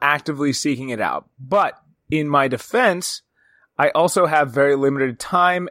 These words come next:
and I could choose to watch just anime on my own or do this show,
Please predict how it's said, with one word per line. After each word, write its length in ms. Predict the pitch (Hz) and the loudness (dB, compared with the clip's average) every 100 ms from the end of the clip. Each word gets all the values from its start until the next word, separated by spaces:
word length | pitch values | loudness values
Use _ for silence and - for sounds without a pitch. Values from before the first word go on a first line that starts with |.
| - | -8
and 280 | 139 135 135 - | -4 -4 -4 0
I 140 | 131 | 0
could 180 | 127 120 | 0 -6
choose 400 | - 160 170 147 | -4 -2 -2 -4
to 120 | 143 | -4
watch 460 | 135 139 135 - - | 4 4 4 -4 -8
just 240 | - 131 - _ | -6 -6 -10 _
anime 520 | 131 139 139 135 131 127 | -4 -2 0 2 2 2
on 160 | 135 127 | 0 0
my 140 | 113 160 | 0 2
own 300 | 175 175 170 | 2 2 0
or 180 | 156 147 | 2 2
do 200 | 135 135 | 2 2
this 180 | 123 120 | 2 0
show, 520 | - 185 185 185 | 0 2 4 2